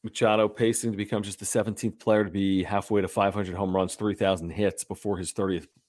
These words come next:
birthday. I mean, for me, if he stays healthy, he's a clear-cut first ballot Hall of Famer. Now, the only caveat there is how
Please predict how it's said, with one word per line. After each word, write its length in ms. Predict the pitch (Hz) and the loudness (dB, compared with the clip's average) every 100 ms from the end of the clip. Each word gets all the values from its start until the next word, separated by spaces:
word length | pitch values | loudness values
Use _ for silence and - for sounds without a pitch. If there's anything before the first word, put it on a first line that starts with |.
| - | -6
birthday. 360 | 98 - 110 - - - - - | -6 -2 -4 -6 -16 -20 -20 2
I 60 | |
mean, 140 | 151 143 | 4 4
for 160 | 160 | 4
me, 120 | 170 180 | 2 2
if 80 | |
he 80 | 127 | 2
stays 260 | 107 123 113 | 2 2 6
healthy, 260 | 107 110 | 4 4
he's 100 | 101 | 0
a 60 | 90 | -4
clear-cut 600 | - 104 92 - 92 87 | -6 -4 -2 -2 -4 -4
first 320 | - 95 - | -4 -6 -4
ballot 300 | 95 85 85 | -2 -2 -2
Hall 180 | 90 85 | -2 -4
of 80 | 80 | -4
Famer. 440 | 90 85 90 95 - _ _ _ _ _ - | -4 -2 -2 -4 -8 _ _ _ _ _ -4
Now, 140 | 110 | 0
the 80 | 110 | 4
only 140 | 123 104 | 4 4
caveat 500 | 107 95 107 104 101 | 2 4 4 4 4
there 220 | 101 98 | 2 2
is 120 | 90 | 0
how 380 | 95 90 82 | 0 0 0